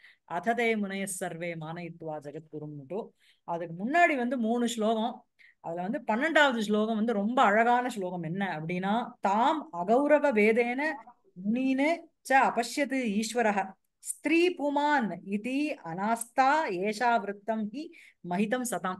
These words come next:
அதாவது அருந்ததியோட வரா எல்லாரும், சப்த ரிஷிகளும், வசிஷ்டரோட வைஃப் அருந்ததியோட சேர்ந்து எல்லாரும் வரா.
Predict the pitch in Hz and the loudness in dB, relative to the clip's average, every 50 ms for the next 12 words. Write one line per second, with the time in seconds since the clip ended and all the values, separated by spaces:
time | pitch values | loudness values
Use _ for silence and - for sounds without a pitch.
0 | - _ - 175 170 214 240 269 240 294 277 247 233 254 262 262 - _ _ - | -10 _ -8 -2 2 4 4 4 4 2 2 4 2 2 0 -4 -10 _ _ -20
1 | _ _ _ _ _ _ _ _ - 175 180 196 277 302 311 294 311 302 302 294 | _ _ _ _ _ _ _ _ -8 -4 0 0 2 2 4 6 6 6 6 4
2 | 277 277 294 320 320 294 254 233 233 226 226 233 - _ _ _ - 190 180 185 | 4 6 6 6 6 6 4 4 4 2 0 -2 -6 _ _ _ -12 -8 -6 -4
3 | 190 196 190 180 - 190 180 - - 226 214 208 214 254 233 233 220 202 - 175 | -4 -4 -4 -4 -6 -6 -4 0 2 2 2 2 0 2 2 2 2 2 0 -4
4 | 175 208 240 214 - 262 233 220 202 202 190 190 202 240 214 240 220 190 208 226 | -6 -6 -4 0 2 2 2 4 2 0 0 0 0 0 2 2 2 2 4 2
5 | 233 240 226 226 220 220 220 247 294 311 302 - 254 247 269 285 294 302 285 247 | 2 2 2 0 0 0 2 2 2 2 0 0 -2 -2 0 0 0 2 2 4
6 | 208 202 202 214 220 202 185 180 185 156 151 175 220 | 4 4 4 4 2 0 0 -2 -2 -2 -2 -4 -4